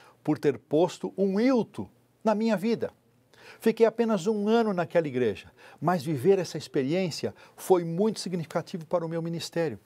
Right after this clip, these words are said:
Que tal você, querido pastor, ancião, prezada diretora do Ministério da Mulher, diáconos e diaconisas,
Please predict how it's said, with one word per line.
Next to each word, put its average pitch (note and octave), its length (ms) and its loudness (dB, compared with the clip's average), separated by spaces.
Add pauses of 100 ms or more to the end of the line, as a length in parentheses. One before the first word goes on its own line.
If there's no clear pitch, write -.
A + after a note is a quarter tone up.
(280)
Que A#3 120 -2
tal A3+ 240 2
você, F#3 580 2
querido F3 380 -2
pastor, A3 580 2
ancião, E3 640 -2 (320)
prezada G3 440 4
diretora F3+ 420 4
do F3+ 100 -2
Ministério F3 440 0
da D#3+ 120 0
Mulher, D3 440 2
diáconos F3 580 0
e F3 40 -4
diaconisas, D#3+ 640 0